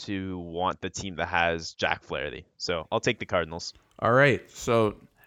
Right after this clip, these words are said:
Speaker 2: now we are headed to the West.
Speaker 1: Oh, come on, you gotta throw out one.
Speaker 2: <laughs> Look, uh, it's probably gonna be wrong, uh, to kind of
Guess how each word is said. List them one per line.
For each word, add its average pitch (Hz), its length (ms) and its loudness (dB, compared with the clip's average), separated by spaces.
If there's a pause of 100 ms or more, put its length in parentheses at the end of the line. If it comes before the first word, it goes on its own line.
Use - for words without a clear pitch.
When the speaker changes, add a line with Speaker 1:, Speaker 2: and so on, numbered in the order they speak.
Speaker 2:
now 151 300 6
we 127 200 6
are 90 120 0
headed 101 320 -2
to - 80 -10
the 101 100 -4
West. 120 400 0
Speaker 1:
Oh, 117 320 4
come 170 180 -2
on, 104 220 2
you 143 60 -4
gotta 147 240 4
throw 120 240 0
out 98 180 4
one. 90 300 -2 (540)
Speaker 2:
<laughs> - 540 -14
Look, 180 340 4 (200)
uh, 123 220 6
it's 127 140 -2
probably 190 340 6
gonna 151 180 2
be 131 140 4
wrong, 117 420 4 (420)
uh, 107 300 4 (220)
to 143 100 2
kind 143 300 4
of 131 180 -2